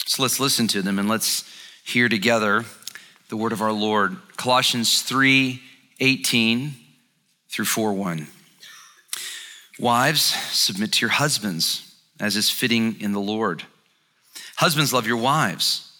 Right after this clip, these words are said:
and do not be harsh with them. Children, obey your parents in everything, for this pleases the Lord.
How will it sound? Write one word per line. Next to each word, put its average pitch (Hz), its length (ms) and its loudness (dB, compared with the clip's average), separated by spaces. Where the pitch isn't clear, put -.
and 131 120 2
do 147 120 6
not 156 160 2
be 135 80 -2
harsh - 580 0
with 107 260 -4
them. 92 380 -2
Children, 208 280 4
obey 165 200 4
your 165 160 6
parents 143 480 4
in 147 160 -2
everything, 131 720 0
for 160 140 2
this 175 140 2
pleases 165 520 2
the 151 80 2
Lord. 151 420 0